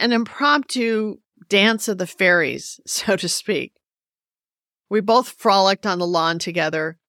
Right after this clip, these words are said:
I wasn't really sure what to do, but I followed her cue, and everyone got a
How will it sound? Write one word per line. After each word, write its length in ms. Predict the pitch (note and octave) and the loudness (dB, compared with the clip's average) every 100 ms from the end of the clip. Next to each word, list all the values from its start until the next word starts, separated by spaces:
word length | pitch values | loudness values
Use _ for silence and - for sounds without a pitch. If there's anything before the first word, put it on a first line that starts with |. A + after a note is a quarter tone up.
| _ _ _ _ _ _ | _ _ _ _ _ _
I 80 | G3 | -8
wasn't 560 | E3+ G3 C#4+ D4+ C#3+ G#3 | 0 2 2 -2 -2 0
really 240 | F#3+ E3 | 0 0
sure 420 | - - G3+ G3 | -2 0 0 0
what 300 | F3 E3 - | 0 -2 -4
to 120 | - | -10
do, 560 | D#3 - F3 A3 - - - | -10 -2 2 2 0 -10 -6
but 280 | G3+ A#3+ - | 0 0 2
I 140 | A3+ | -2
followed 440 | G#3+ C4 C4 C4+ G#3+ | 0 0 2 2 -2
her 140 | A#3+ | -6
cue, 640 | - - G#3 F3+ E3+ F3 _ _ _ _ - | -8 -2 0 0 -2 -6 _ _ _ _ -6
and 160 | G#3+ - | -6 -4
everyone 480 | A#3 D4 B3 G#3+ G3 | -2 -2 -2 -2 -2
got 180 | G3 | -2
a 120 | E3+ | -4